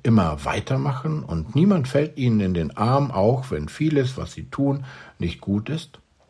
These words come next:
Ich möchte an eine andere biblische Geschichte erinnern, an die Geschichte Jesu. Da wird wahr,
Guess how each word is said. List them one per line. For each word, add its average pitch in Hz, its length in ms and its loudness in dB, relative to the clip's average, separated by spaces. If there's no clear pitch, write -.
Ich 127 160 -4
möchte 147 260 0
an 135 120 0
eine 120 320 0
andere 107 420 6
biblische 90 480 0
Geschichte 85 480 -6
erinnern, 113 480 2
an 82 180 -4
die 85 100 -4
Geschichte 127 380 -6
Jesu. 104 440 4
Da 98 240 0
wird 85 240 -4
wahr, 104 480 0